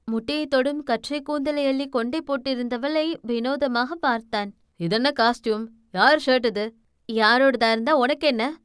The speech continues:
அவள் இதைத்தான் சொல்வாள் என்று தெரிந்தே வாங்கி கட்டினான். "சந்தோஷம். எதுக்கு இந்த காஸ்டியூம்?" "வா சொல்றேன்" என்றவன் கேட்டதுக்கு பதில் சொல்லாமல் அவள் பாட்டுக்கு அந்த வயல் வரப்பில் இறங்கி நடக்க, "ஏய், இவ்ளோ பொதரா இருக்கு,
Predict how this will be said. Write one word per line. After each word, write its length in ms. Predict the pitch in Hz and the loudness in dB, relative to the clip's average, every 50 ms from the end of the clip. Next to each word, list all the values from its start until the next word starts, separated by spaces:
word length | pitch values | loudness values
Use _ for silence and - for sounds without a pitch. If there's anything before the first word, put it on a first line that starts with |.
| _ _ _ _ | _ _ _ _
அவள் 300 | - 269 294 285 311 302 | 2 2 2 4 2 0
இதைத்தான் 520 | 269 254 247 294 339 359 - 381 381 370 370 - | 0 -2 -2 -4 -4 -2 0 0 0 0 0 2
சொல்வாள் 360 | 330 294 294 294 330 330 320 | 2 2 4 4 2 2 2
என்று 280 | 311 302 285 277 311 311 | 2 -2 -4 -6 -8 -6
தெரிந்தே 420 | 269 262 233 247 262 269 294 311 | -2 -2 -2 -2 -2 -2 -4 -4
வாங்கி 380 | 330 285 269 247 254 269 269 330 | -2 2 2 2 2 2 -2 -4
கட்டினான். 560 | 330 262 240 226 262 254 240 233 214 202 208 214 _ _ _ | -4 -4 -4 -2 -2 -4 -4 -4 -6 -6 -8 -12 _ _ _
"சந்தோஷம். 760 | _ - - 180 185 202 233 254 285 285 269 269 240 - - _ _ _ - | _ -8 -4 -2 0 0 2 4 4 4 4 2 -4 -8 -10 _ _ _ -6
எதுக்கு 340 | 175 185 214 233 285 302 | -4 -2 -2 -2 -2 -2
இந்த 140 | 330 277 254 262 | 0 0 2 2
காஸ்டியூம்?" 440 | 226 226 240 - - 214 165 165 165 - _ _ _ _ _ - | 2 2 2 0 -2 -4 -4 -4 -6 -10 _ _ _ _ _ -14
"வா 480 | 220 220 208 262 262 277 294 311 339 | -6 0 2 4 4 4 4 2 0
சொல்றேன்" 480 | 339 330 294 285 285 285 302 277 226 - _ _ _ _ _ _ _ _ - | 0 2 2 2 2 2 0 -2 -4 -6 _ _ _ _ _ _ _ _ 0
என்றவன் 520 | 311 330 330 330 349 339 277 294 277 269 269 - | 0 0 2 0 0 0 0 0 0 0 0 -2
கேட்டதுக்கு 540 | 240 247 302 285 359 359 330 349 339 339 320 254 | -2 -2 -2 -2 -6 -6 -6 -6 -6 -6 -4 -2
பதில் 300 | 240 254 220 277 302 285 | -2 -2 -2 -2 -4 -2
சொல்லாமல் 720 | - 294 262 240 226 240 262 294 311 330 330 330 330 - _ _ | 0 0 2 2 2 2 0 0 0 -2 -2 -2 -4 -6 _ _
அவள் 340 | - 226 220 202 226 262 294 | -4 -4 -2 0 -2 -2 0
பாட்டுக்கு 460 | 285 311 294 311 294 - 339 - 359 | 2 4 4 4 2 -2 -4 -2 0
அந்த 180 | 349 320 311 302 | 0 2 0 0
வயல் 340 | 262 277 269 277 302 311 | 2 2 2 2 0 0
வரப்பில் 420 | 285 302 302 294 285 285 302 294 277 | 0 0 0 0 0 -2 -2 -2 0
இறங்கி 380 | 262 233 240 269 294 277 311 | 0 0 0 -2 -2 -4 -4
நடக்க, 600 | 302 262 233 233 247 269 269 - 330 339 381 415 - _ _ _ _ _ _ _ | -2 0 0 0 -2 -4 -2 0 0 0 0 -2 -6 _ _ _ _ _ _ _
"ஏய், 280 | - 208 277 320 285 202 170 - - | 4 6 6 6 6 4 0 -4 -6
இவ்ளோ 280 | 180 185 220 311 349 339 226 | -4 -2 2 4 4 4 4
பொதரா 300 | 254 262 240 339 349 320 | 4 2 2 4 4 4
இருக்கு, 400 | 247 214 175 220 240 269 285 | 4 2 0 -2 -2 -2 -4